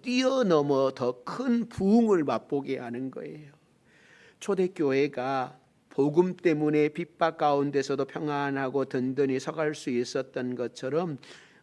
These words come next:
우리 성도들의 가정과 우리 교회가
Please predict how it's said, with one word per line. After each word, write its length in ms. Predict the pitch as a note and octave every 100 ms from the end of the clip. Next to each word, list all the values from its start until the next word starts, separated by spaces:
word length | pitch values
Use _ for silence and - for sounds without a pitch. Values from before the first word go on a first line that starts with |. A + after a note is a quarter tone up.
| -
우리 220 | D3+ F#3+
성도들의 540 | G3 G3 F3+ E3+ E3+
가정과 580 | D3+ C#3 D3+ D#3 D3 C#3+
우리 260 | - B2+ C3
교회가 800 | - C3+ D3 - C3 C3 A#2+